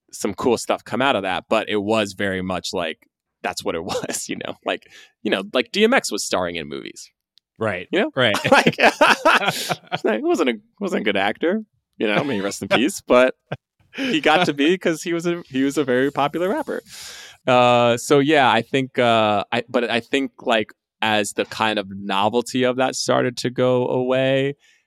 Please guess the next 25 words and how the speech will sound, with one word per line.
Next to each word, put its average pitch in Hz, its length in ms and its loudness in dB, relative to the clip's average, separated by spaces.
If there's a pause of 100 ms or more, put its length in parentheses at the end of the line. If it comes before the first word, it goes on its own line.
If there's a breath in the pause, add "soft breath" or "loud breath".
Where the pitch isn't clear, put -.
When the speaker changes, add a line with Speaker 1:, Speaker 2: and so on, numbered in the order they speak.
(140)
Speaker 1:
they 104 140 0
weren't 98 440 -4
being, 95 560 -4 (120)
uh, 87 300 -4 (520)
cre-, 87 360 -10 (100)
made 95 280 -4
as 120 200 -2
much. 131 480 -4
And 101 180 -4
then, 90 540 -4 (600)
you 180 100 -2
know, 147 220 4
there 135 160 2
is 185 180 2
kind 139 280 -2
of, 120 220 0
I 127 120 0
mean, 120 320 -4
maybe 151 180 -2
not 120 220 -2
anymore 101 720 -4
necessarily, 147 720 -4
but 113 220 -4
there 117 140 0
was 113 260 -2